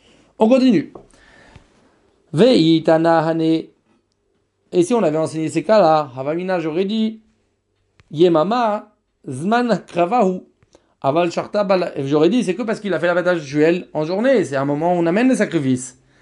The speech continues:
Aval Sharta Balayla, mais s'il a fait la, l'abattage rituel durant la nuit, Mizarak Beyom, et il a aspergé en journée. Or là, j'aurais pu penser,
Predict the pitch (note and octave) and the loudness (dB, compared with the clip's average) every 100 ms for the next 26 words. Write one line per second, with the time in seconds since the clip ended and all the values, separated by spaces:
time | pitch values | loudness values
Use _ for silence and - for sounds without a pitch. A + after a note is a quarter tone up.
0 | _ - C3 F#3+ G3+ F#3 - G3+ G3 F3 | _ -2 2 2 0 -2 0 0 2 -2
1 | D3+ C#3 D#3 G3 F#3 G3 F#3 E3+ F#3 F#3 | -2 -2 -2 -2 2 2 2 0 -6 -8
2 | F3 F#3 F#3 E3 F#3+ F3+ F3+ F3+ D3+ C3+ | -4 -4 -4 -4 -2 0 0 0 0 -2
3 | C3+ - _ _ _ A#3+ A3+ A#3 B3 F#3+ | -4 -12 _ _ _ -2 0 2 0 2
4 | G3 F3+ C#3+ D3 E3+ F#3 F#3 G3 F3 F#3+ | 2 4 2 0 -2 -2 -2 -4 -4 -2
5 | F#3 D#3+ C#3+ C3 B2+ - _ _ _ D3+ | -2 -2 -2 -2 -4 -12 _ _ _ 0
6 | F#3+ B3 A#3 A3+ A3 A#3 A3 C#4 B3+ A3 | 2 2 2 2 0 0 2 2 2 0